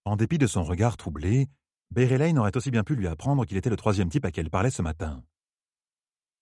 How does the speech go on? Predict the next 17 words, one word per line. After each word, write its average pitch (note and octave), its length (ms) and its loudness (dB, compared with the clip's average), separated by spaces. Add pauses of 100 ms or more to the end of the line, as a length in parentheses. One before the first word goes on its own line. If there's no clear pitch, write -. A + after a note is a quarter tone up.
Son A2 220 -2
odeur. D#2 500 -4 (720)
Une C#3+ 160 4
seule E3 240 2
comparaison G#2+ 440 2
s'imposa. D#2 600 -2 (1200)
Celle C3 260 2
d'un A2 140 6
loup A#2+ 140 6
qui A#2 120 0
repère F#2 300 2
un E2 80 0
cerf F2 320 0
coincé G2+ 240 -4
dans E2 160 0
un - 20 -2
roncier. D2 560 -8